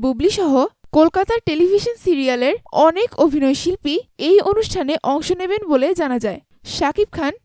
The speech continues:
সম্প্রতি ভারতের হায়দ্রাবাদে নোলক নামে একটি নতুন ছবির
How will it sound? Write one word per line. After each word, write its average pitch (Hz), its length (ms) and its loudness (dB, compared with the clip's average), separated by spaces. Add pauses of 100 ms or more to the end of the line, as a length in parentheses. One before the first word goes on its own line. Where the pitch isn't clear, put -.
(300)
সম্প্রতি 349 520 0 (340)
ভারতের 294 420 0
হায়দ্রাবাদে 285 680 0 (300)
নোলক 320 420 6
নামে 277 240 -4 (100)
একটি 262 280 -8
নতুন 277 380 0
ছবির 403 340 2